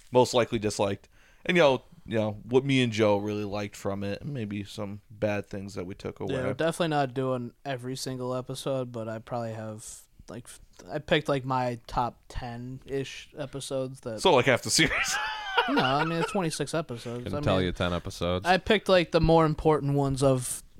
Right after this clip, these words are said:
Speaker 2: of the series, I feel like, are more
Speaker 1: Yeah.
Speaker 2: impactful ones compared to just random-ass ones that were in there.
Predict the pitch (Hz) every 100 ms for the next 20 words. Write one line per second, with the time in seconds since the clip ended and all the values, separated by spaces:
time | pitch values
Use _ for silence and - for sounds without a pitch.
0 | - 170 147 127 - 135 123 117 117 123
1 | - 127 127 123 123 123 123 117 113 113
2 | 104 - 120 117 - 117 113 113 - 117
3 | - 120 110 110 117 113 107 110 107 107
4 | 110 - 117 117 80 95 101 92 104